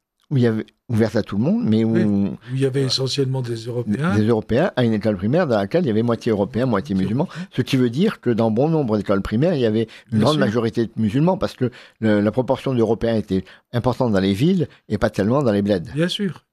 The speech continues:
Speaker 2: bien sûr.
Speaker 1: Et ça sera d'ailleurs un des
Speaker 2: Et, et les filles, il y en avait quoi, combien
Speaker 1: Alors, je,
Speaker 2: en,
Speaker 1: là, j'ai
Speaker 2: dans
Speaker 1: pas
Speaker 2: les
Speaker 1: le
Speaker 2: années cinquante ?
Speaker 1: Non, j'ai, j'ai pas le
Speaker 2: Mais ça avait
Speaker 1: les
Speaker 2: certainement augmenté.
Speaker 1: Oui, ça, ça avait aug-, mais pas beaucoup. Mais pas beaucoup.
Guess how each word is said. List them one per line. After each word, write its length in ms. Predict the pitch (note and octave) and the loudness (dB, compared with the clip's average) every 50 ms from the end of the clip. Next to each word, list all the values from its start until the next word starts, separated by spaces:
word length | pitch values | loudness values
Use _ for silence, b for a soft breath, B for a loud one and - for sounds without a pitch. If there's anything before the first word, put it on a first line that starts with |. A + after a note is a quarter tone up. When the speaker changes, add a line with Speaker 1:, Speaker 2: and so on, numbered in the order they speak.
| _ _ | _ _
Speaker 2:
bien 100 | C3+ B2 | -16 -16
sûr. 320 | - - F#3+ F#3 D3+ - _ _ _ _ _ B B B B B B - | -10 -6 -6 -6 -6 -8 _ _ _ _ _ B B B B B B -6
Speaker 1:
Et 60 | A2 | -2
ça 120 | - A2+ A2 | 0 0 0
sera 240 | - - - C3 B2 | 0 0 0 0 0
d'ailleurs 380 | G2 F#2 G2 G#2+ A2 A2 - - | 2 2 2 2 0 0 -2 -2
un 160 | - G#2 G#2 G2+ | -2 0 0 0
des 160 | F2 D#2 E2+ | 0 0 0
Speaker 2:
Et, 540 | E2+ D3+ D3 C#3+ C#3+ C#3 C#3 C3+ C#3 C#3 C#3 | 0 2 0 0 0 -2 -2 -2 -2 -2 0
et 40 | |
les 140 | C3 C#3 C3+ | 0 -2 -2
filles, 380 | - - - F#3+ G#3+ A3 G3+ E3 | -2 -2 -2 -2 0 0 0 0
il 120 | C3+ B2+ B2+ | 0 0 0
y 80 | C3 | -2
en 60 | C3 | -2
avait 220 | C3 C3 B2+ C3+ B2+ | -2 -2 -2 -2 -2
quoi, 240 | B2+ - C#3+ C#3+ C#3 | -4 -6 -10 -10 -10
combien 340 | - - C3+ C3 C3+ D#3+ G3 | -10 -10 -8 -4 0 2 2
Speaker 1:
Alors, 160 | - F3+ - | 4 2 2
je, 120 | D3 C#3 | 0 -2
Speaker 2:
en, 80 | - B2 | 0 0
Speaker 1:
là, 100 | C3 C#3+ | 0 0
j'ai 140 | - C3+ - | 2 0 0
Speaker 2:
dans 80 | D#3+ | 0
Speaker 1:
pas 100 | D3 C3 | 0 2
Speaker 2:
les 60 | B2 A2 | 2 2
Speaker 1:
le 80 | G#2+ G2+ | 2 4
Speaker 2:
années 200 | G#2 G#2 G2+ G2+ | 4 2 2 2
cinquante ? 580 | G2+ G2+ G2 F#2+ F2+ E3+ E3+ F3 F3 - - - | 2 2 2 0 -2 -2 -4 -4 -6 -6 -4 -2
Speaker 1:
Non, 180 | A#2 A#2+ B2+ A2+ | 0 2 2 0
j'ai, 120 | A#2 A#2+ G2 - | 0 -4 -6 -6
j'ai 160 | G#2+ F#2 A2 G2+ | -6 -4 -4 -2
pas 160 | - A#2+ A#2+ | 0 0 0
le 220 | A2+ G2+ G2 F#2+ | 2 2 2 2
Speaker 2:
Mais 60 | F#2 | 2
ça 140 | F#2 - D#3+ | 2 2 0
avait 80 | D3 D3+ | 0 -2
Speaker 1:
les 40 | D3 | -2
Speaker 2:
certainement 480 | C#3+ - F3 - F#2+ - - D#3 E3+ E3 | -2 -2 -2 0 0 0 0 0 0 0
augmenté. 480 | D#3 D3 D3+ D3+ D3+ D3 - E3 D3+ C3 | 0 0 0 0 -2 -2 -2 -2 0 2
Speaker 1:
Oui, 160 | C3 C3+ B2 | 2 2 2
ça, 220 | - B2 A2+ F#2 A2 | 2 0 -2 -2 -2
ça 100 | - A#2 | -2 0
avait 120 | A#2 C3 | 0 2
aug-, 180 | B2 B2+ B2+ B2+ | 2 0 0 0
mais 120 | - D3+ D3 | 0 0 0
pas 140 | C#3 E3+ D#3 | 0 0 0
beaucoup. 220 | D3+ D3+ - B B B B B - | 0 -2 -4 B B B B B -4
Mais 200 | C3 C#3+ - - _ _ | -2 -2 -2 -4 _ _
pas 120 | - E3+ E3 | -4 -2 0
beaucoup. 440 | C3+ D3 C#3+ C#3 - - D3 A#2+ | 0 0 -2 -2 -4 -10 -14 -14